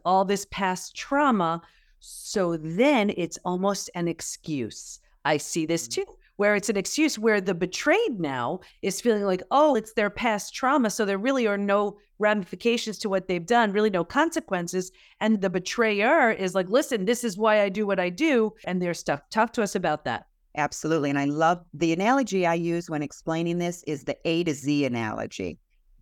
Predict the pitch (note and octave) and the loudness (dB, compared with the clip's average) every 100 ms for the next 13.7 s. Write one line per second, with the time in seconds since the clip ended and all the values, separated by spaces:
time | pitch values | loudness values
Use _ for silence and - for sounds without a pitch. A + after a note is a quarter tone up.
0 | F#3+ F3 F3 F3 F#3 F3+ - G#3+ G#3 D3+ | -2 0 2 2 0 -2 -4 4 4 4
1 | B2+ C3 A#2+ - A#2+ C3 - F#3+ G#3 F#3+ | 0 -2 -2 -4 -6 -6 0 2 2 0
2 | F#3 F3+ F3 D#3+ D3 G3+ A3 A3 G#3+ G3+ | -2 -2 -4 -2 0 0 0 -2 -2 -2
3 | F3+ F3+ E3+ E3 E3 D3 D3 - A#3 G#3 | -4 -2 -2 -2 -4 -4 -4 0 0 2
4 | A3 G#3 G3 F#3 E3 F#3+ F3+ G#3 A3 - | 0 2 2 0 -2 -4 -2 0 -2 -8
5 | _ - E3+ D#3 D#3 D#3 D#3 D3 C3+ D#3+ | _ -4 0 0 0 -2 -2 -4 -2 -2
6 | D#3 - - C3+ A#2+ C#2+ - _ _ _ | -2 -4 -8 -4 -2 -4 -8 _ _ _
7 | _ - E3+ - F#3 B3 - A3+ F3+ E3 | _ -10 -6 -2 0 0 0 2 4 0
8 | - D#3+ D#3+ D#3+ D#3+ E3+ D#3 D3+ C#3+ C#3 | 0 -4 0 0 -2 -2 -4 -2 -2 -2
9 | - B2+ F2 - _ E3+ E3 A3 G#3+ A3 | -4 -6 -6 -10 _ -2 2 2 2 -2
10 | F#3 G3+ B3+ G2 - D3+ - D#3 D3 D3 | -2 0 0 0 -4 -4 0 -2 -2 -6
11 | - G3 G#3 G#3 - E3 D#3 C#3 D3+ E3 | -2 0 0 -2 -4 0 0 2 2 2
12 | A#2+ A#2+ C#3 D3 D3 G#3 A3+ E3+ D3 E3 | 0 -2 -6 -6 -4 0 2 0 0 -4
13 | E3 A#3 C4+ - A2 - | -2 -2 -2 -4 -6 -6